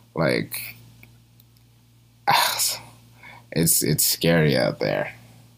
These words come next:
I'm sorry, I can't be super articulate with this, but you get.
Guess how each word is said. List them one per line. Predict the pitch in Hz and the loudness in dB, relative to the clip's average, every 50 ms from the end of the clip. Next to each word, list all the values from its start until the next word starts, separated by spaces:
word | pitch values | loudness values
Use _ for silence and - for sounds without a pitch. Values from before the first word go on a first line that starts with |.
| _ _ _ _ _ _ _ _ _ _ _ - - - - - | _ _ _ _ _ _ _ _ _ _ _ -16 -16 -12 -8 -6
I'm | - - - | -4 -2 0
sorry, | - - 196 87 80 71 - | 2 2 4 4 4 4 2
I | 165 | 0
can't | - - 87 76 71 - | 0 -2 -2 0 0 0
be | 78 78 80 | 0 2 2
super | - - - 78 - 87 78 | 2 0 0 -2 0 0 0
articulate | 71 71 - - 90 82 - 67 73 73 62 60 | 0 0 -2 -2 -2 -2 -2 0 0 0 0 -2
with | 65 - - | -4 -6 -6
this, | - - - - - - - - - - - - - - - - - - - - - - | -6 -4 -4 -4 -4 -4 -6 -10 -14 -20 -20 -20 -20 -20 -20 -20 -20 -20 -20 -20 -4 2
but | - 101 95 76 - - - - - - - - - - - - - - - - - | 4 4 4 4 2 -2 -8 -20 -16 -12 -10 -10 -10 -10 -12 -14 -18 -20 -20 -14 -8
you | - - - | -6 -4 -4
get. | - - - | -2 -4 -6